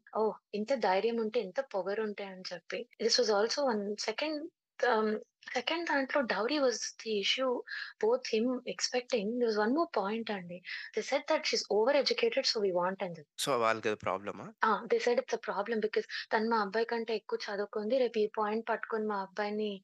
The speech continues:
Speaker 1: తొక్కేస్తది అని అన్నారు.
Speaker 2: హుహు.
Speaker 1: మా మదర్‌కైతే నేను రిటైర్ అయ్యి ఈ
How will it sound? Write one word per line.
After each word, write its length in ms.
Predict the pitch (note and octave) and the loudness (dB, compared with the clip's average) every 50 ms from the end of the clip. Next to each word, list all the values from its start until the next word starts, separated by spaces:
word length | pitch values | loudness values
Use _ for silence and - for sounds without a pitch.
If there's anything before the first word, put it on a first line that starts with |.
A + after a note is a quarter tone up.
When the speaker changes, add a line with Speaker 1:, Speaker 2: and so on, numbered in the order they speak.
| - - - _ | -16 -20 -12 _
Speaker 1:
తొక్కేస్తది 580 | - G3+ - - A#3 A3+ A3 - A3 G#3 G#3 G#3 | -6 -6 -2 0 0 0 2 0 0 2 2 2
అని 140 | G3 F#3 F3 | 2 0 -2
అన్నారు. 360 | E3+ D#3+ D#3+ E3 E3 D#3+ A#3+ - _ - - - - - | -2 -4 -6 -10 -12 -12 -16 -18 _ -18 -16 -14 -14 -14
Speaker 2:
హుహు. 260 | - - A#2 - G#3 - - | -14 -14 -14 -16 -14 -4 0
Speaker 1:
మా 160 | G3+ A3 A3 G#3+ G3+ F#3+ | 2 4 4 4 2 2
మదర్‌కైతే 920 | F#3 F#3+ G3+ F3 G#3+ A#3 B3+ A#3+ A#3+ - B3 A3+ G#3+ G#3 - _ - G#3 F#3+ A#3 A3 A#3 - _ _ | 2 0 0 2 4 2 2 2 2 0 2 2 2 2 -2 _ -14 -8 -6 -6 -6 -6 -12 _ _
నేను 200 | - A3+ G#3+ F#3+ | 0 0 0 0
రిటైర్ 360 | G3 G3+ G3+ - A3+ A#3+ C4+ C#4+ | -2 -2 0 2 2 4 4 4
అయ్యి 200 | C4+ B3 A3 G3+ F#3 - | 4 4 2 0 -2 -8
ఈ 100 | - G3+ | -14 -14